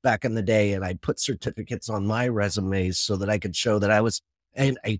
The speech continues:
full stack marketer, right? And, and that helps me not only in regular marketing for my own business, but affiliate marketing. When I go to clients and I talk about all these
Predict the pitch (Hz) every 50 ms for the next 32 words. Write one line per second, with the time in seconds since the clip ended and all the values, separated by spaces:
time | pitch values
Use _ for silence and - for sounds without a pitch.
0 | - - 160 147 135 123 - - - 147 131 113 107 - _ - - _ _ _
1 | 127 127 127 131 127 - - 107 98 95 92 92 98 104 110 117 107 95 113 -
2 | - - 135 131 131 147 147 - - _ _ _ _ _ _ - 214 233 - 143
3 | - - 170 180 190 220 202 160 156 151 - - _ _ _ _ _ _ 147 156
4 | 180 190 196 196 190 190 185 180 170 156 - - 156 165 156 151 147 143 143 139
5 | 127 - _ - 151 151 185 220 208 196 151 127 135 131 127 - - 120 123 135
6 | 143 143 - - 127 120 120 117 117 139 156 135 113 139 170 156 - 147 120 110
7 | - - 139 135 120 117 - 208 240 240 208 160 117 127 131 127 - - 135 135
8 | 135 139 - _ _ _ _ _ _ _ 135 160 160 156 147 131 170 185 190 165
9 | - - - 185 185 208 208 190 156 139 - 147 143 139 143 - - 160 147 -
10 | - 131 127 147 143 - - _ - 131 156 156 156 151 143 135 123 -